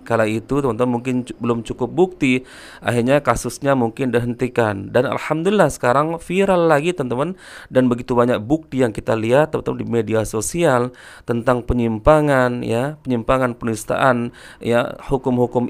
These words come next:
Islam oleh Panji Gumilang ini. Kemudian berkaitan juga dengan kasus, ya, asusila, dugaan yaitu pelecehan seksual terhadap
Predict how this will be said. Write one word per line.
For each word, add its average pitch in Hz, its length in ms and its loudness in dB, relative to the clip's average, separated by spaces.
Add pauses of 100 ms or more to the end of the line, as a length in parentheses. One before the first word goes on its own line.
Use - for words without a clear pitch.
Islam 139 320 2
oleh 113 160 0
Panji 113 320 0
Gumilang 120 400 2
ini. 131 240 0 (320)
Kemudian 131 480 4
berkaitan 120 480 2
juga 110 240 0
dengan 113 240 0
kasus, 123 800 0
ya, 120 320 -2
asusila, 131 800 0 (320)
dugaan 127 640 4
yaitu 117 240 -2
pelecehan 113 480 0
seksual 120 640 0
terhadap 117 400 2